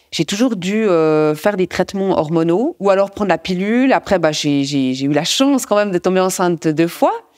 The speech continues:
Et actuellement, j'ai toujours pas mes cycles. Alors, on, il y a certainement une partie due au sport, voilà. Et, euh, mais il y a aussi une partie génétique ou, de mon corps.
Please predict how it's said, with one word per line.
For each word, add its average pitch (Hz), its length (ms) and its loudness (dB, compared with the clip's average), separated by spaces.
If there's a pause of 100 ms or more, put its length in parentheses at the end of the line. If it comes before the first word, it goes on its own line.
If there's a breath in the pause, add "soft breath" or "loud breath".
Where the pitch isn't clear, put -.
(360 soft breath)
Et 170 360 2
actuellement, 208 520 0
j'ai 156 400 2
toujours 233 180 -2
pas 190 120 0
mes 170 100 0
cycles. 185 460 -2 (260)
Alors, 165 180 2
on, 151 160 0 (280)
il 165 60 -2
y 170 40 4
a 151 160 2
certainement 240 440 0
une 220 80 -2
partie 185 640 -2
due 147 100 -2
au 143 100 0
sport, - 540 -2 (400)
voilà. 127 260 -2 (640 soft breath)
Et, 160 120 2
euh, 160 280 2
mais 180 140 0
il 196 40 -4
y 208 60 4
a 208 320 2
aussi 202 240 -2
une 226 100 -2
partie 185 320 -4
génétique 180 1040 -2
ou, 160 800 2
de 147 140 0
mon 156 160 2
corps. 156 500 -2